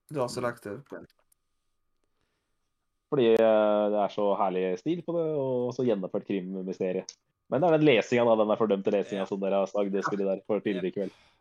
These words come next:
Speaker 3: Eh, og så, eh, eh, Katrine tok Tunic.
Speaker 2: Den, eh, den, eh, hadde jeg støtta hvis hun nå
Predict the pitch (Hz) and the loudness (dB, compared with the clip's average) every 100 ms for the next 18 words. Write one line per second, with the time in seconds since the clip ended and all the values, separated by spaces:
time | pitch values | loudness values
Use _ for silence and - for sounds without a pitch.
0 | _ - 143 143 139 135 151 147 - 147 | _ -10 -6 -4 -4 -4 -6 -8 -8 -6
1 | 156 - 135 113 - 127 127 127 127 139 | -6 -6 -10 -10 -10 -8 -6 -8 -10 -12
2 | - 123 123 135 147 143 _ - _ - | -10 -10 -10 -12 -14 -14 _ -20 _ -12
3 | 117 110 107 _ - _ _ _ _ _ | -10 -8 -12 _ -20 _ _ _ _ _
4 | _ _ _ _ _ _ _ _ _ _ | _ _ _ _ _ _ _ _ _ _
5 | _ _ _ _ _ _ _ _ _ _ | _ _ _ _ _ _ _ _ _ _
6 | _ - 107 104 110 127 123 123 120 120 | _ -4 0 2 2 2 4 4 4 4
7 | 117 117 104 110 107 113 117 110 110 110 | 2 -2 2 2 4 2 2 4 2 2
8 | 107 110 113 107 - 110 123 123 110 | 0 0 0 0 0 -2 -2 -2 -2